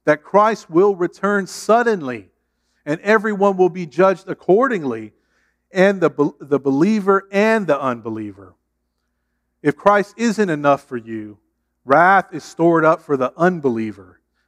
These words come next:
but the chastisement of the Lord is waiting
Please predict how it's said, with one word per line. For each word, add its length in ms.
but 240
the 80
chastisement 1200
of 180
the 140
Lord 480
is 220
waiting 580